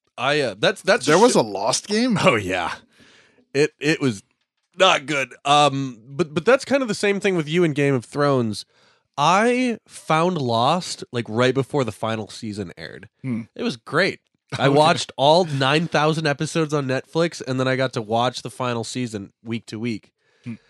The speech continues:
Speaker 1: Uh, but, but there is a game. It came out on Xbox. It might also be on PlayStation and Wii. I'm not sure.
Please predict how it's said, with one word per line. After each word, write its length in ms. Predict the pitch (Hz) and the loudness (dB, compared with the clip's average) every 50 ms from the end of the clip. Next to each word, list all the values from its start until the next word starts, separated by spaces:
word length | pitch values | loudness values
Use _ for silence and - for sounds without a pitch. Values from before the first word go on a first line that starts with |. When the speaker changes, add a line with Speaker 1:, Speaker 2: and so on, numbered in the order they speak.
| _ _ _ - | _ _ _ -6
Speaker 1:
Uh, 120 | 120 120 120 | -4 -4 -4
but, 220 | 135 131 - 135 | -4 -6 -8 -6
but 140 | 131 147 - | -8 -4 0
there 160 | 175 190 226 | 2 2 2
is 120 | 233 214 | 2 2
a 40 | 208 | 0
game. 520 | 165 143 135 123 117 110 110 110 104 101 _ - | -2 -2 0 0 0 -2 -4 -6 -8 -10 _ -20
It 80 | 120 - | -18 -10
came 240 | - 156 156 165 175 | -6 -4 -2 0 0
out 120 | 160 151 | 0 0
on 120 | 135 120 | 0 -2
Xbox. 600 | - 120 123 123 - - - 123 120 120 120 - - | -2 -4 -6 -6 -6 -8 -6 -4 -2 -2 -2 -4 -6
It 60 | 110 | -6
might 180 | 131 135 131 120 | -4 -2 -2 0
also 220 | 113 104 - 113 | 0 -2 -2 -4
be 140 | 101 104 101 | -4 -4 -6
on 120 | 95 87 | -6 -8
PlayStation 760 | - - 95 92 90 - - 98 98 92 - - 92 90 87 87 | -10 -12 -12 -12 -12 -12 -10 -10 -10 -10 -10 -12 -14 -16 -18 -16
and 120 | 87 87 | -16 -14
Wii. 200 | 87 90 87 87 | -14 -12 -12 -12
I'm 120 | 85 85 85 | -12 -14 -14
not 180 | 80 - - | -16 -16 -16
sure. 300 | - - 95 87 87 87 | -14 -14 -12 -12 -12 -14